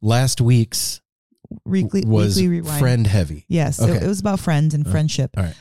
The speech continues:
Speaker 2: Um, but Cody said, "Sure do feel the love. So grateful to be part of our family. Love you all more than words can tell."
Speaker 1: Aw.
Speaker 2: We love you too, Cody.
Speaker 1: Badodi.
Speaker 2: You know it.
Speaker 1: We love you, Cody.
Speaker 2: Um,
Speaker 1: And Bree.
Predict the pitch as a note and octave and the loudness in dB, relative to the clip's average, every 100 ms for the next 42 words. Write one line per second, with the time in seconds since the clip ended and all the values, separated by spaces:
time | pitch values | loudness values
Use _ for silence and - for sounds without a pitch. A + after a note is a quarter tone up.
0 | - D#3+ E3+ E3 - A3+ B3 G3+ F#3+ F3+ | -8 -2 0 -2 -2 -2 0 0 0 -2
1 | E3+ - - - A3 A#3 A#3 G#3+ G3+ F#3+ | -2 -4 -4 -2 -2 -2 -2 -2 -2 0
2 | F3+ D#3+ D#3 - F3+ F3+ F3 - F3 F3+ | 0 -2 -2 -2 -2 -2 -2 -4 -2 -2
3 | E3 D#3+ D#3+ E3 D#3+ - - E3 D#3+ - | -2 -4 -4 -4 -6 -8 -4 -2 -2 -2
4 | D#3 D3+ D3+ D3 D#3+ E3 E3+ D#3+ E3 D#3 | -2 0 0 -2 -2 -2 -2 0 0 0
5 | D3+ D#3 D#3 D#3 D3+ - D3+ D3+ D3 - | -2 -2 -2 -2 -4 -6 -4 -4 -4 -6
6 | D3 C#3 B2+ B2+ D3 D#2+ C#2 D2 E2+ - | -6 -4 -6 -2 0 0 -2 -2 2 2
7 | E3 D#3 - C#3 C3+ C3+ F2+ E2 D#2 E3 | 0 -2 -6 -6 -6 -4 -4 -2 0 2
8 | D#3+ C3 C3 _ - F2+ E2+ D#2 D#2 E2 | 2 0 -2 _ -6 -2 -2 -4 -4 -4
9 | D#2 D2+ - _ - C#3+ D#3 G#2+ A2 A#2+ | -2 -6 -8 _ -2 0 2 2 0 -2